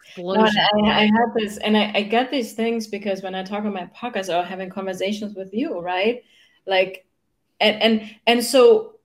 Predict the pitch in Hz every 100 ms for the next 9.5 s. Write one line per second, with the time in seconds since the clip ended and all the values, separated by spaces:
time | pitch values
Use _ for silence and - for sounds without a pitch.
0 | _ 214 285 285 262 240 254 269 220 202
1 | 202 254 - 269 240 226 226 - 262 262
2 | 196 190 190 190 208 214 - 247 240 220
3 | 220 214 226 311 247 208 220 220 _ _
4 | _ _ _ _ _ _ _ _ 214 277
5 | 294 277 294 294 277 - 214 208 202 247
6 | 214 294 320 330 320 214 208 196 208 233
7 | 254 285 285 320 311 247 247 233 226 214
8 | 214 - - 214 214 208 202 202 214 202
9 | 190 190 196 190